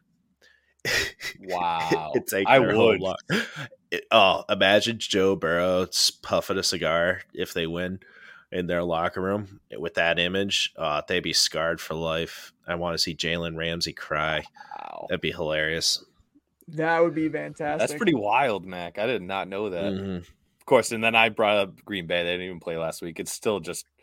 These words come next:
Speaker 1: No, we're
Speaker 2: really,
Speaker 1: talking, we
Speaker 2: really
Speaker 1: haven't
Speaker 2: sour. <laughs> Really sour.
Speaker 1: No, it's fine. Uh, we haven't, we haven't recorded in a while. Uh, we've been upgrading our equipment.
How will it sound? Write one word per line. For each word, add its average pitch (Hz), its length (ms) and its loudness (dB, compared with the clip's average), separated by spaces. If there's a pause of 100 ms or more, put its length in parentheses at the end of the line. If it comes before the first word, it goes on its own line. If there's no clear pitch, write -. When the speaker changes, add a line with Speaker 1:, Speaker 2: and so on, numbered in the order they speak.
(140)
Speaker 1:
No, 208 240 8
we're 120 60 10
Speaker 2:
really, 151 100 8
Speaker 1:
talking, 202 360 10 (420)
we 170 140 10
Speaker 2:
really 233 100 10
Speaker 1:
haven't 269 220 8
Speaker 2:
sour. 98 380 6 (180)
<laughs> - 180 -10
Really 208 320 8
sour. 101 540 0 (300)
Speaker 1:
No, 233 340 4 (180)
it's 139 260 0
fine. 131 380 0 (260)
Uh, 131 280 10
we 226 140 6
haven't, 269 300 4 (160)
we - 100 0
haven't 185 180 4
recorded 90 520 -2
in 73 100 -6
a 73 40 -6
while. 76 460 -4 (420)
Uh, 90 340 4 (420)
we've 113 140 2
been 110 160 6
upgrading 107 560 2
our 95 120 4
equipment. 123 520 -2